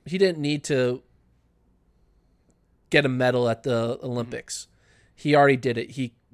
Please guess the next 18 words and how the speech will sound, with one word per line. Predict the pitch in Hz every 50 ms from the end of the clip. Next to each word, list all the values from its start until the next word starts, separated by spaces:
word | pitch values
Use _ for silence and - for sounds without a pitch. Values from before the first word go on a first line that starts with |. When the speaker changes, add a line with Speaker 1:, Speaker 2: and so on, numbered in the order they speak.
| - _ -
Speaker 1:
he | - - 131
won | 123 131 131 131 127
the | 127 123
Olympic | 120 120 - 131 117
trials | - - 131 117 117 117 117 117 117 -
at | - -
age | - 135 123 117 -
forty | - - 131 127 120 120
or | 117
Speaker 2:
Mm-hmm. | 117
Speaker 1:
whatever. | 117 113 120 117 113 120 117 117 117 _ _ _ _ _ _ _ _ _ _ _ _ _ _ _ _ - 131
His | 135 127 -
sixth | - - 147 131 - -
place | - 135 117 -
finish | - 135 120 110 -
was | - 127 -
Speaker 2:
Yeah. | - 120 113
Speaker 1:
enough. | 113 113 113 - -